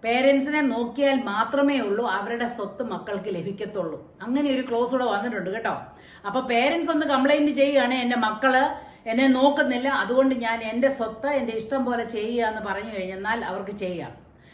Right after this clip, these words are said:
ഇതൊന്നും ആരെയും നെഗറ്റീവായിട്ട് എടുക്കാനായിട്ടോ അല്ലെങ്കിൽ വീട്ടിലൊരു കലഹം ഉണ്ടാക്കാനായിട്ടോ ഒന്നും പറയുന്നതല്ല കേട്ടോ. നല്ല കുടുംബത്തൊന്നും ഒരു പ്രശ്നവും വരത്തില്ല, മക്കള് അവരെ നോക്കും. ഇനിയിപ്പോ സപ്പോസ് മക്കൾ വിദേശത്ത് പോയി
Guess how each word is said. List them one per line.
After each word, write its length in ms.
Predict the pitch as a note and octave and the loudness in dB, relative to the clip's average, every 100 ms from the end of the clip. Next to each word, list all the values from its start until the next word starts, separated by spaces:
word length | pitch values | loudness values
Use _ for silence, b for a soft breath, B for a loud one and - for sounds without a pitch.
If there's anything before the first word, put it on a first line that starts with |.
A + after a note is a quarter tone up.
| B - | B -2
ഇതൊന്നും 460 | C4+ E4 D#4+ E4 | 4 4 4 4
ആരെയും 440 | C4+ C#4 D4 D#4+ D#4 | 6 6 6 4 4
നെഗറ്റീവായിട്ട് 720 | B3+ C4 C4 E4 C#4+ C#4 - | 2 0 -2 0 4 4 4
എടുക്കാനായിട്ടോ 720 | B3 A#3+ C4 C4 C4 C4 C4+ | 0 0 0 2 0 0 0
അല്ലെങ്കിൽ 460 | B3+ G#3+ A#3 B3+ B3+ C4 B B - | 0 -2 -4 -4 -4 -6 B B -2
വീട്ടിലൊരു 440 | C4 D4 C#4+ B3+ | 0 2 2 0
കലഹം 440 | C4+ A#3 G#3+ B3+ B3 | 0 -2 -2 -2 0
ഉണ്ടാക്കാനായിട്ടോ 760 | A3+ A3+ A3+ A#3 A#3 A#3 A#3+ | 0 0 -2 -2 -2 -4 -4
ഒന്നും 460 | G#3+ G3+ G#3+ A#3 A#3 | -4 -4 -4 -4 -2
പറയുന്നതല്ല 800 | G3 F#3+ G3+ G#3+ F3 D#3+ E3+ F3 | -2 -4 -4 -6 -8 -8 -10 -8
കേട്ടോ. 220 | A#3 G#3+ C#3 - - - | -2 -2 -4 -14 -20 -10
നല്ല 360 | G3+ B3+ E4+ F4 | -4 0 4 4
കുടുംബത്തൊന്നും 600 | D4+ C#4 D4 C#4 C4+ C#4 | 2 -2 4 4 6 4
ഒരു 140 | B3 D4 | 2 0
പ്രശ്നവും 400 | B3 A#3 C4+ C4+ | -4 -4 -2 0
വരത്തില്ല, 520 | A#3+ A3 A#3+ A3+ D#3 - B B B | 0 -2 -4 -6 -6 -12 B B B
മക്കള് 440 | A3 A#3 A#3+ C#4+ D4 | -2 0 0 2 2
അവരെ 440 | D4+ G#3 A#3 A#3+ | 2 -2 0 0
നോക്കും. 480 | A3+ G3+ F#3+ - - B - | -2 -4 -6 -8 -14 B -2
ഇനിയിപ്പോ 320 | B3+ C#4 C#4 | 4 4 4
സപ്പോസ് 720 | C4+ B3+ - D4+ D4+ C4+ - | 2 -2 0 -2 0 -4 -4
മക്കൾ 320 | G#3+ G#3+ C#4+ C#4 | -4 0 2 2
വിദേശത്ത് 540 | A3+ B3 B3+ C#4 C4 | 2 -2 -2 -2 0
പോയി 400 | A#3+ A#3 B3 A#3+ | 0 0 -2 -6